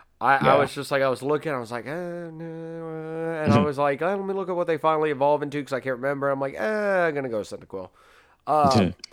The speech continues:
Speaker 2: <laughs>
Speaker 1: I, uh, 'cause I, I started with, it's Piplup. I know I started with that one in whatever the original game that
Speaker 2: In,
Speaker 1: was from.
Speaker 2: uh, Gen four, yeah.
Speaker 1: Yeah. Yeah, so I almost, I was like, "Eh, I kinda wanna see what Cyndaquil looks like." So I went with Cyndaquil,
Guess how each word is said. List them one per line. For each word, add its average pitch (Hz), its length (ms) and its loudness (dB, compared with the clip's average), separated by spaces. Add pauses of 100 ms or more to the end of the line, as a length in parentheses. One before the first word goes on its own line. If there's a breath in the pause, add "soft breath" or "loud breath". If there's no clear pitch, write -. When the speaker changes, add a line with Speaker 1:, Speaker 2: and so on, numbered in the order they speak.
(160)
Speaker 2:
<laughs> - 320 -20
Speaker 1:
I, 143 180 2
uh, 156 340 -8
'cause - 80 -8
I, 143 300 4
I 160 40 4
started 214 280 4
with, 175 220 0
it's 127 240 -10
Piplup. 98 520 -10 (840)
I 131 100 -2
know 170 260 8
I 170 60 8
started 147 260 2
with 123 140 0
that 117 220 2
one 110 100 -8
in 104 80 -4
whatever 104 280 -4
the 101 340 -8 (320)
original 113 400 -2
game 104 220 -2
that 98 180 0
Speaker 2:
In, 95 100 6
Speaker 1:
was 90 140 8
from. 92 140 0
Speaker 2:
uh, 85 60 4
Gen 87 260 0
four, 90 260 4
yeah. 80 400 -2
Speaker 1:
Yeah. 85 80 -12 (540 soft breath)
Yeah, 117 220 -2
so 147 160 0
I 170 80 2
almost, 214 520 10
I 147 60 2
was 139 120 -2
like, 151 120 -4
"Eh, 233 1040 -2
I 196 60 -6
kinda 226 220 -2
wanna 240 140 0
see 220 120 -8
what 196 80 -4
Cyndaquil 135 440 -2
looks 98 160 -10
like." 101 260 -10
So 113 320 -2
I 131 120 -2
went 135 160 -2
with 143 100 -10
Cyndaquil, 101 540 -8